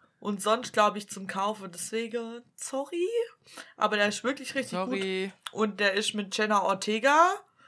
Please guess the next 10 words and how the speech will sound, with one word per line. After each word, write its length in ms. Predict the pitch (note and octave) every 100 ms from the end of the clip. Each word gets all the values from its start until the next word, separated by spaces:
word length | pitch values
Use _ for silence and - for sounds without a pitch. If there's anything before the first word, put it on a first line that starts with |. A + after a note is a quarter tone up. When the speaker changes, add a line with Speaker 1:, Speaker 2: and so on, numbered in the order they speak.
| - - -
Speaker 1:
Und 320 | - A3+ G#3 A3
da 140 | G#3+
geht's 400 | G#3 B3 C4 -
drum, 440 | - C#4+ D4+ D4+ -
da 180 | A3+ A3+
spielt 360 | - B3+ B3+
sie 120 | -
eine 220 | A3+ A3 G#3+
Schülerin 640 | - C4+ D4 D4+ C#4+ C#4 C#4+ -
und 280 | G#3+ A3